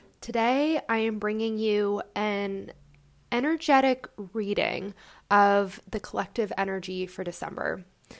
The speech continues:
So the more that you can align with and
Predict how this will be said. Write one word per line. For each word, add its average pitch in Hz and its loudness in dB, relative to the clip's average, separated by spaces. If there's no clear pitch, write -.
So 226 6
the 254 4
more 277 2
that 226 0
you 226 -2
can 202 -2
align 208 2
with 190 -4
and 208 2